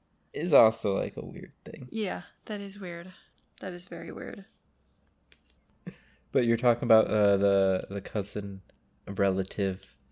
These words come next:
Speaker 1: It's, mine used cousin, sorry. But it,
Speaker 2: Oh,
Speaker 1: it
Speaker 2: okay.
Speaker 1: just says the word only means relative. They don't really know what it was. But Elizabeth,
Speaker 2: Yeah.
Speaker 1: um, was the, the mother to John the Baptist.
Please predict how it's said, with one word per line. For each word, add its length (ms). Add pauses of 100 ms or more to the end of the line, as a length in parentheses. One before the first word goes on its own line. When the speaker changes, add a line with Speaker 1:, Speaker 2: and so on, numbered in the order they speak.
(260)
Speaker 1:
It's, 180
mine 240
used 360
cousin, 340
sorry. 400 (340)
But 380
it, 240 (200)
Speaker 2:
Oh, 140
Speaker 1:
it 60
Speaker 2:
okay. 140
Speaker 1:
just 160
says 440 (280)
the 120
word 240
only 220
means 300
relative. 640 (260)
They 140
don't 180
really 200
know 160
what 160
it 100
was. 440
But 140
Elizabeth, 640
Speaker 2:
Yeah. 420 (120)
Speaker 1:
um, 320
was 420
the, 400 (200)
the 100
mother 580 (220)
to 160
John 300
the 80
Baptist. 640